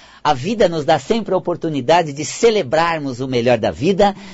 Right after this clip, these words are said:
naquele sabor de ter tido realmente vivido plenamente, é, intensamente. E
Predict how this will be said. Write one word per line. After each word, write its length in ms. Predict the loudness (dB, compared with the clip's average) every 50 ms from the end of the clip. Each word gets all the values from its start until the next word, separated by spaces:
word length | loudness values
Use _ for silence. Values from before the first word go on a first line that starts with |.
| -14 -4 0
naquele 360 | 2 2 4 4 4 4 4
sabor 560 | 2 0 2 2 2 2 4 4 6 6 4
de 140 | 4 0 -6
ter 180 | -4 -4 -6 -4
tido 360 | -4 -4 -4 -4 -2 -4 -2
realmente 680 | 0 0 0 0 0 -2 -4 -4 -4 -6 -10 -10 -10 _ _ -20 -20 _ _ -6
vivido 460 | -2 0 0 2 2 2 2 2 0
plenamente, 720 | 0 0 0 0 0 -2 -4 -6 -8 -12 -14 -18 -20 -20 -20 _ _ _ _ _ _ _ _ _ _ -10
é, 220 | -4 -4 -2 -2 0
intensamente. 1080 | -2 -2 0 2 2 2 4 2 0 0 -2 -2 -2 -4 -8 -12 -16 -18 -20 -20 -20 _ -20 -20 -20 -14 -6 -2
E 260 | -2 0 -2 -2 -6